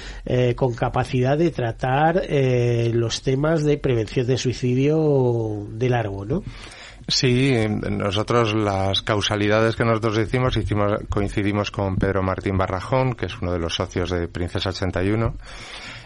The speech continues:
Speaker 2: y, y, bueno, enseguida nos dimos cuenta que, que era una persona absolutamente dedicada a,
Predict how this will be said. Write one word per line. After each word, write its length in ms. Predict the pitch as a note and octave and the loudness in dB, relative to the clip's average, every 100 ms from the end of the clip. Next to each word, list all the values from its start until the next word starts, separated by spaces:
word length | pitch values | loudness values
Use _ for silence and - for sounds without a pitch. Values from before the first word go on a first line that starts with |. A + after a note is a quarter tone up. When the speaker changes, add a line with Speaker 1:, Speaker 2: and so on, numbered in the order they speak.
| - | -4
Speaker 2:
y, 840 | A#2+ A2 G2+ F#2 F2 F2 F2 - F2 | 0 2 2 2 2 0 -2 -2 -4
y, 60 | |
bueno, 300 | D#2+ F2+ E2+ | -2 -2 -2
enseguida 500 | E2+ D#2+ - F2 F2 | -2 -4 -2 -2 0
nos 160 | F2 E2+ | 0 0
dimos 240 | F2 F2 | -2 -2
cuenta 400 | - F2+ E2+ F2+ | -2 -2 0 -2
que, 400 | - F2+ E2 D#2 - | 0 -2 -2 -4 -6
que 80 | |
era 140 | E2 D#2+ | -6 -4
una 160 | E2 | -4
persona 420 | - D#2 - E2+ E2+ | -4 -4 -4 -2 -4
absolutamente 580 | - E2+ E2 E2 D#2 | -4 -6 -2 -2 -2
dedicada 680 | E2+ D#2+ E2 - F2 E2+ E2 | -2 -2 -4 -2 -2 0 -2
a, 420 | E2 F2 D#2+ E2 | -4 -6 -8 -8